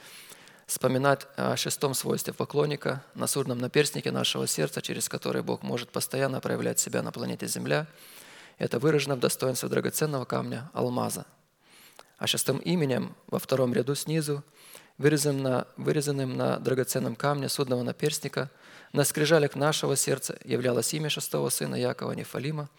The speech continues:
означающий «борец». То есть мы уже знаем, что у меня есть этот камень,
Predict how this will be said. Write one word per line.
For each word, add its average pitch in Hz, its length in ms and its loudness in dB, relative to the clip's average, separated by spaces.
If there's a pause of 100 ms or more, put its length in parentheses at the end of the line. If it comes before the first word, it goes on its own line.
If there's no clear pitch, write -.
(160)
означающий 120 840 -4
«борец». - 460 -2
То 90 100 -2
есть - 200 -4 (440)
мы - 140 -6
уже 113 120 -6
знаем, 156 380 -2 (520)
что - 460 -2 (2000)
у 95 80 -6
меня 120 200 2
есть 120 220 2
этот 120 220 -2
камень, 151 340 0